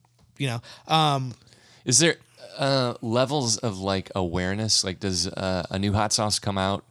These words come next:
Speaker 2: people are hyped about it, and then just kinda fades? Like, it seems like it takes a lot to be, you know, at the level of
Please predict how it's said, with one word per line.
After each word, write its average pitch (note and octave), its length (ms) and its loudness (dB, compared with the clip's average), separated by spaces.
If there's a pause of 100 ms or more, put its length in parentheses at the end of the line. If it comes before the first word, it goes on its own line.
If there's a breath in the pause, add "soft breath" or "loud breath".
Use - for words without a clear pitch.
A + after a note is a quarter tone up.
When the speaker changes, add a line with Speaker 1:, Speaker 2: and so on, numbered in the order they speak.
(340 soft breath)
Speaker 2:
people - 240 -2
are F#2 60 2
hyped F#2+ 240 2
about F#2+ 260 2
it, G2 160 0
and F#2+ 100 -4
then F#2 120 0
just F#2 140 -4
kinda F2+ 160 -4
fades? E2+ 520 -4 (840 loud breath)
Like, A2 160 2
it A2+ 80 0
seems C#3+ 360 2
like A2+ 260 0 (100)
it A2 120 -4
takes - 260 -2
a G2 60 -4
lot G2 500 0
to - 80 -4
be, F2 640 -2 (160)
you G2 120 -8
know, E2+ 220 -4
at E2+ 120 -8
the F#2+ 80 -2
level F2+ 380 -2
of E2+ 480 -4